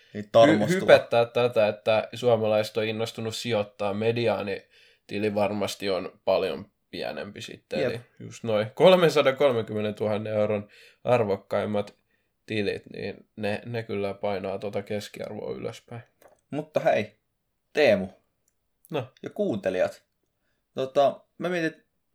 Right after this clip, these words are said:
Speaker 1: nytten olisi ehkä hyvä niinku kiittää teitä, että nyt on tapahtunut semmonen hieno virstanpylväs, kun meillä on mennyt kymmenentuhatta kuuntelukertaa rikki Spotifyssa.
Speaker 2: Ai että, itse asiassa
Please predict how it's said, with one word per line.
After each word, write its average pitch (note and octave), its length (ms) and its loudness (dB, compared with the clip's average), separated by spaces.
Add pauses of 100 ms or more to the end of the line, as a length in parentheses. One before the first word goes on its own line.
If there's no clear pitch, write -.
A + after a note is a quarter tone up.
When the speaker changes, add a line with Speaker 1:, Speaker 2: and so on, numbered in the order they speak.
Speaker 1:
nytten E3 420 -2 (120)
olisi D3+ 200 2
ehkä D#3+ 140 -6
hyvä E3 200 0
niinku D3+ 260 -10
kiittää D#3 560 -2
teitä, G2 360 4
että F#2+ 280 -6 (720)
nyt D3+ 220 -4
on C#3+ 120 0
tapahtunut C#3 600 0
semmonen B2+ 460 2
hieno B2 540 0 (580)
virstanpylväs, A2 840 0
kun - 280 -4 (340)
meillä D3 220 4
on C3 80 2
mennyt B2 320 -4
kymmenentuhatta G#2+ 680 -4
kuuntelukertaa G2+ 840 -2
rikki G#2+ 260 -6
Spotifyssa. - 800 -6
Speaker 2:
Ai C#3 220 6
että, C3+ 300 2
itse A#2+ 280 0
asiassa B2 420 0